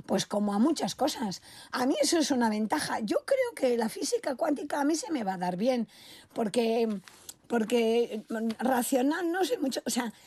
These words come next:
que la física cuántica tiene mucho de tontería. Yo ahí conecto, ¿sabes? Yo, yo es como, mm, mm, conecto con la curiosidad, no tanto con la paciencia, ¿no? Pero, "¿cuál es tu secreto pa mantener los pies sobre la tierra?". Le, no sé a quién le preguntaban.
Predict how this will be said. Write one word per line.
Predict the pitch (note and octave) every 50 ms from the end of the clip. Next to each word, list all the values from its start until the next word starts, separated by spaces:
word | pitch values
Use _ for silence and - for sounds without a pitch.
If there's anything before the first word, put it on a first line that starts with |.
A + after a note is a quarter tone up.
| - - _
que | - A#3
la | A#3 B3+ B3+
física | B3 F4+ E4+ - - D#4 - E4 D#4
cuántica | - E4 E4 D4+ - F#4 - E4 D4
tiene | - - G4 F4+ -
mucho | A3+ A3 - - G#3+ G#3+
de | G3+ G3
tontería. | - - G#3 F#3 F3 G#3 G3+ B3+ A#3+ G3 G3
Yo | G3 C4+ E4
ahí | F4+ E4+ D4+
conecto, | - C4+ A#3+ A3+ A#3+ A#3 - _ - F3+ D#3
¿sabes? | - - - D#4+ F4 D#4+ B3+ - - - _ - - - - - _
Yo, | - - C4 C4 C#4 - - - - _ _
yo | - A#3 D4 E4 D#4+ -
es | C#4+ D4+ -
como, | - E4+ D#4 D4+ C#4+ C4 A3+ - - _ _ _ _
mm, | C#4+ A#3+ B3 B3 A#3+ A#3+
mm, | B3 - - A3+ A3 G#3 F#3 E3 G3+
conecto | - A#3+ A#3+ B3+ D4+ - - - D#4 C4
con | - C4 B3+ B3
la | A#3 A3+ A3
curiosidad, | - A#3 A3 G#3+ G#3+ A3+ A3+ - A#3+ A3 A3+ D4 D4+ D#4+ E4 A#3+
no | - A3 A3
tanto | C#4+ A#3 A3+ G3+ - A3
con | - A3 G#3+ G#3
la | G3 G3+
paciencia, | - G#3+ G#3 - - - D4+ C#4+ B3+ B3+ C#4 A#3+ A#3+
¿no? | A#3 B3 C#4
Pero, | A#3+ C4+ A3+ G3+ G3+ - - - - - _ _
"¿cuál | - E4 G#4 A#4+ B4+
es | G4 D#4 -
tu | - D4+ D4
secreto | B3+ - D4 A#3+ - - D4+ C#4+ D4 C4+ - D4+ D#4 D4 -
pa | - B3+ B3
mantener | A#3 A#3 A#3 A#3 F#3+ A#3+ A3 B3 C4+ D4 D4 C4+
los | C4 A#3+ A#3 -
pies | - C4+ D4 C4
sobre | B3+ C#4 C4 B3 G#3+ G3+
la | F#3 E3+ D#3
tierra?". | - A3 G#3 F#3 F3 D#3 E3 G3
Le, | G3+ G3 E3 D#3 F#3
no | G3+ G#3 G#3 G3 G3
sé | G3 A3+
a | G#3
quién | D#3+ - G#3+ G#3
le | G3 F3
preguntaban. | - A#3+ B3+ C4+ C4 A#3 G#3 A3 G#3+ G3+ F#3+ F3 D#3+